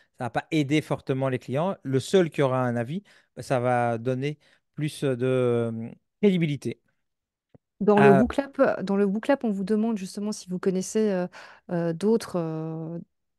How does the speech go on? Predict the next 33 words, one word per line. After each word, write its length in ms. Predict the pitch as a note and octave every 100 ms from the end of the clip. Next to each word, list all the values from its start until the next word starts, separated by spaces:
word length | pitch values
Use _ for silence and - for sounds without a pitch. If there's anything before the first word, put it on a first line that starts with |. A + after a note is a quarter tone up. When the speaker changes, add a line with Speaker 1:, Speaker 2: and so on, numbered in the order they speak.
| _
Speaker 2:
d'autres 260 | A3 A#3 G#3
annuaires 600 | F#3+ F#3+ G3 G3 F3+ E3
de, 200 | E3 E3+
de, 280 | D#3+ F3 E3
de 120 | E3
votre 360 | E3 F3+ - E3
profession 640 | - E3+ F3+ - G3+ A#3+ - - - _ -
pour, 220 | E3+ D#3+
euh, 160 | D#3
partager. 680 | D#3 G3 - - F#3+ E3 G3+
Là, 120 | G3+
on 80 | F3+
en 120 | F3
a 60 | E3
déjà 300 | D#3 D#3+ E3+
partagé 520 | F3+ - F3+ E3 F3
quelques-uns, 800 | - F#3 - - - E3 F3 F3
donc 180 | E3 D#3+
Page 240 | E3+ E3
d'Or, 320 | E3+ F3 F3+ D#3+
Fiscalité, 720 | - - D#3+ E3 F3 E3+ D#3+
euh, 80 |
Belgique 340 | D#3 D#3+ D#3+ F3+ -
point 140 | F3
B 60 | E3+
E, 340 | E3+ F3 F3+ - - -
Star 320 | - - F3 D#3+
of 100 | -
Service. 640 | F3+ E3 F3 F#3 - - - - _ -
Euh, 540 | F3 D#3+ D#3 D#3 D#3+ E3
donc, 220 | E3 -
n'hésitez 340 | F3+ F3+ G3
pas 260 | F3+ F3